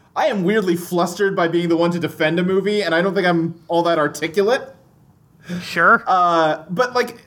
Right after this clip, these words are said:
Speaker 1: looking back on it, I think what it really is, is it's not meaningfully better or worse than any of those movies. It just suits my aesthetic more.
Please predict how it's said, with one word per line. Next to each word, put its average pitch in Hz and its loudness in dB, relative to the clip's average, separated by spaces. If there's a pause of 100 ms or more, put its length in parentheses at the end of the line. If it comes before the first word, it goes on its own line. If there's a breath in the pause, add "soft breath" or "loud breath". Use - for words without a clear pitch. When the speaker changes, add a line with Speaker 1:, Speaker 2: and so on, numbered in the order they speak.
(160)
Speaker 1:
looking 339 -2
back 226 0
on 226 4
it, - -4
I 226 2
think 403 -2
what 240 2
it - -2
really 175 2
is, 143 0
is 190 -2
it's 240 -8
not 277 -2 (180)
meaningfully 185 0
better 160 2
or 156 2
worse 151 2
than 135 -4
any 143 0
of 156 0
those 170 2
movies. 175 0
It 151 -6
just 156 -4
suits 160 -6
my 147 0
aesthetic 135 -2
more. 196 0